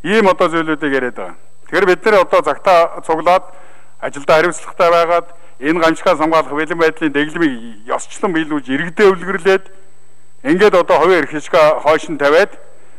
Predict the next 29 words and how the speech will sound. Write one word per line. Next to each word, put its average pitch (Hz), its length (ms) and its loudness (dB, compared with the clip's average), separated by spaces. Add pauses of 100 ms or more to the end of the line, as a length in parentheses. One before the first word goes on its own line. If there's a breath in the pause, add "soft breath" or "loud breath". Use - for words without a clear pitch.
(180 soft breath)
улс 160 300 -2
нийгмийнхээ 185 480 0
төлөө 165 320 4
одоо 151 160 -2
зүтгэж 135 320 -2
ажиллахад 135 340 -8
энд 139 180 -4
бол 131 280 -4
ямар 170 200 2
ч - 120 -14
асуудал - 240 -4
байхгүй. 127 180 -8
Надаар 151 380 2
одоо 156 160 -2
цол-, 135 320 -4
цоллуулж 135 400 -6
хэлүүлж 131 260 -8
явах 120 180 -6 (380 soft breath)
шаардлагагүй. 165 480 2 (140)
Бид - 80 -12
таг 156 320 0
дуугаа 165 320 2
одоо 143 160 -2
баяр 139 160 0
талархлаа 131 400 -2
дэвшүүлээд 120 480 0
сууж 110 320 -10
явах 95 160 -12
болно. - 240 -14